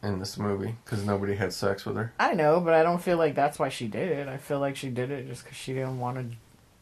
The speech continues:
Speaker 2: that guy's nasty and she didn't wanna do him.
Speaker 1: Yeah, I
Speaker 2: <laughs>
Speaker 1: mean, she only, like, it was just a, for
Speaker 2: Oh.
Speaker 1: su-,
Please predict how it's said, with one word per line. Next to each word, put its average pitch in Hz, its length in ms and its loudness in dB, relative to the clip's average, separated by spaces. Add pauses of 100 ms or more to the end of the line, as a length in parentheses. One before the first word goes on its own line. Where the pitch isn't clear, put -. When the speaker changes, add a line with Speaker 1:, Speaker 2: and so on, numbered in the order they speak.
(480)
Speaker 2:
that 120 200 -6
guy's 131 260 -2
nasty 127 440 -8
and 127 140 -8
she 127 120 -12
didn't 127 140 -8
wanna 131 200 -6
do 131 200 -8
him. 147 200 -12 (260)
Speaker 1:
Yeah, 131 480 8
I 139 60 6
Speaker 2:
<laughs> 151 60 8
Speaker 1:
mean, 147 160 4
she 202 180 6
only, 170 320 8
like, 123 320 8 (480)
it 175 80 8
was 185 180 10
just 160 200 6
a, 110 240 4
for - 180 6
Speaker 2:
Oh. 233 40 12
Speaker 1:
su-, 180 220 2